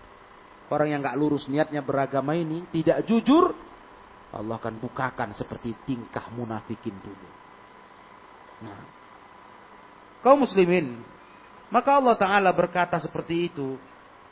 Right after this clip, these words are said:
Karena fa innal istihza' billah wa ayatihi wa rasuli kufrun mukhrijun anid din.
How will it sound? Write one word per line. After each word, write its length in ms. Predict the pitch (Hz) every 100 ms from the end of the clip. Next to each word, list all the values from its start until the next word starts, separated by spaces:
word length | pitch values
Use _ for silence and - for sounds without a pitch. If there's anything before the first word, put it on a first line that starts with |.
| - - - - - - - -
Karena 320 | 233 277 320
fa 160 | 277 254
innal 320 | 285 247 214
istihza' 560 | 196 - 165 143 190 139
billah 320 | 165 160 170 165
wa 160 | 156
ayatihi 560 | 147 151 165 160 156 151
wa 160 | 151
rasuli 400 | 143 143 156 147
kufrun 480 | - 247 208 175 185
mukhrijun 560 | 160 180 180 156 151 147
anid 320 | 135 147 139 -
din. 160 | 135